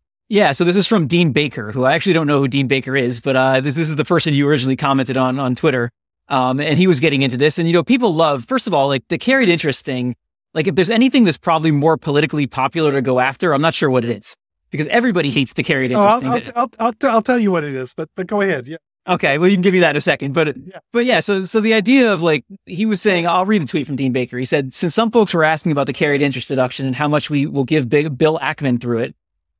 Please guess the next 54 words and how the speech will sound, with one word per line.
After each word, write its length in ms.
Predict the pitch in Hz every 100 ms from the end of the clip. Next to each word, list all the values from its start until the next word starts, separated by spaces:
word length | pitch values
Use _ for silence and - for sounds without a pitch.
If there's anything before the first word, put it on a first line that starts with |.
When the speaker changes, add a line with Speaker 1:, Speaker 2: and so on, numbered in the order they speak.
| _ _
Speaker 1:
I'll 120 | 151
give 140 | 160 202
it 60 |
a 60 | 180
brief 240 | 151 180
explanation 500 | 175 - 151 139 135
and 80 | 139
then 100 | 131
some 120 | 131 131
calculations." 600 | 127 123 110 117 131 123
And 80 | 185
so 80 |
he 100 | 185
went 160 | 226 220
into 260 | 196 180 160
a 20 |
lot 180 | 143 135
of 80 |
stuff 260 | - 139 123 _ _ _ _ -
after 240 | 131 143
that, 180 | 123 135
which 140 | 131
we, 80 | 151
we 100 | 147
won't 160 | 135 127
get 100 | 127
into, 280 | 120 131
but, 120 | 131 139
uh, 180 | 135 131 _ -
you 120 | 170
responded 420 | 202 - 180 175 170
and 80 |
said, 180 | 147 160
"This 140 | 151 170
is 100 | 165
just 200 | 165 123
drivel. 320 | 151 139 143
There's 180 | 135 127
not 180 | 165
a 60 | 185
long 300 | 151 151 165
short 320 | - 165 143
hedge 180 | 156 139
fund 180 | 160 139
manager 300 | 139 131 143
in 60 |
the 80 | 131
country 320 | 165 214 156
who 80 | 135
takes 220 | 127 131
the 80 | -
carried 280 | - 135 127
interest 260 | 127 120 -
deduction. 460 | 123 117 - 123